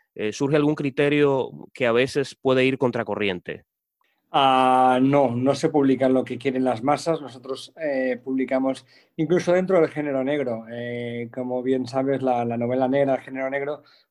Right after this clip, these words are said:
Speaker 2: bueno, que si bien en Estados Unidos, en Estados Unidos quizá se percibe de otra manera,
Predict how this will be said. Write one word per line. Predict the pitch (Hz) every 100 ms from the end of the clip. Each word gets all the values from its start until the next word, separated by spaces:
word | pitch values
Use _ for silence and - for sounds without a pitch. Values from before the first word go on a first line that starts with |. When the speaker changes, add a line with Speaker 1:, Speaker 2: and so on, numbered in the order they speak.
| -
Speaker 2:
bueno, | 160 139
que | 117
si | -
bien | 131 151
en | 156
Estados | 151 151 143
Unidos, | 143 139 143 143 165
en | 151 135
Estados | 123 123 139
Unidos | 127 139
quizá | 131 123 135 127 120 - - _ -
se | -
percibe | - 131 123 165
de | 147
otra | 131 135
manera, | 131 135 143 151